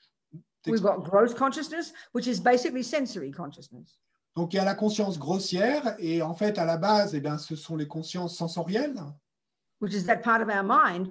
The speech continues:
Speaker 2: that it, that cognizes in dependence upon the different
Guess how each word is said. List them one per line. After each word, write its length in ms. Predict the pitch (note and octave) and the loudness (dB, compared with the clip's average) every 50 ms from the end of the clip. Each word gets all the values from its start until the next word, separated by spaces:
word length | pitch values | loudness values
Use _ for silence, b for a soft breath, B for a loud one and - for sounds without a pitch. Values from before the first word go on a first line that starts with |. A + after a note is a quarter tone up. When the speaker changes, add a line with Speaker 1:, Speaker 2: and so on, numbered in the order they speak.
| B B B B - | B B B B -2
Speaker 2:
that 80 | F#3+ | -2
it, 220 | F#3+ G3 F#3+ F#3+ - | 0 -2 -2 -4 -4
that 160 | F#3+ F#3+ F#3+ | -4 -4 -4
cognizes 1000 | - - A3 F#3+ E3 E3+ F#3+ A#3+ C#4+ D#4 C4+ F3 D#3+ D#3 C#3 D3+ E3+ - - _ _ _ - | -2 -2 -2 0 0 2 4 6 6 6 4 2 -2 -6 -6 -8 -10 -12 -16 _ _ _ 0
in 300 | C4+ C#4 C#4+ C#4+ C#4+ C#4+ C#4+ C#4+ - | 2 4 6 6 4 2 0 -4 -12
dependence 640 | - G3+ G#3+ G#3 - C4+ B3+ A3+ F#3+ G3+ G#3 G#3 - - - | -8 -8 -8 -4 -2 -2 -2 0 -2 -4 -6 -6 -8 -6 -6
upon 580 | F#3 F#3 - - C4 B3+ G#3 E3+ E3+ F3+ F#3 b b b b - | -6 -6 -6 -2 0 0 2 2 0 -2 -6 b b b b -6
the 80 | G3+ | -6
different 480 | F#3 G#3 A3 G#3+ G#3+ G#3+ G3 F#3+ F#3+ | -4 -4 -4 -4 -4 -4 -6 -6 -8